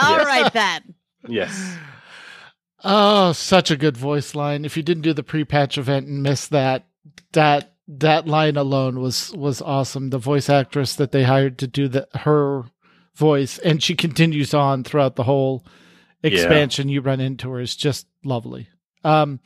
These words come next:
Speaker 2: And I, and, and I wanna say, uh, like, I've done both sides beginnings,
Speaker 3: Mm-hmm.
Speaker 2: and there's so much more effort in the Horde lines than there are
Speaker 3: Yes.
Speaker 2: in the Alliance lines.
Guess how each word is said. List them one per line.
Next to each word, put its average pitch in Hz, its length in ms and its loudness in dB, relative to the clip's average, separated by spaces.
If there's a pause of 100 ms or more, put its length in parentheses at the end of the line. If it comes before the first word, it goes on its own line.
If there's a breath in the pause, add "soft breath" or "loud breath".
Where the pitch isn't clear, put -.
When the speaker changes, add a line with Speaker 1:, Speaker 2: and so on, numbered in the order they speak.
(120)
Speaker 2:
And 113 100 0
I, 120 60 4
and, 123 300 2 (100)
and 123 140 4
I 120 60 6
wanna 127 260 4
say, 139 340 4
uh, 95 180 0
like, 107 260 2
I've 107 220 2
done 117 200 0
both 107 220 0
sides 104 480 0
beginnings, 127 640 -2 (180 soft breath)
Speaker 3:
Mm-hmm. 175 340 4
Speaker 2:
and 101 520 -2 (640 soft breath)
there's 123 220 -4
so - 260 0
much 147 260 0
more 135 180 2
effort 117 240 0
in 104 160 -4
the 98 80 -2
Horde 110 300 0
lines 82 520 -2
than 95 140 -4
there 92 120 0
are - 40 4
Speaker 3:
Yes. 151 140 4
Speaker 2:
in 95 60 -4
the 98 60 0
Alliance 90 440 -4
lines. 80 380 -10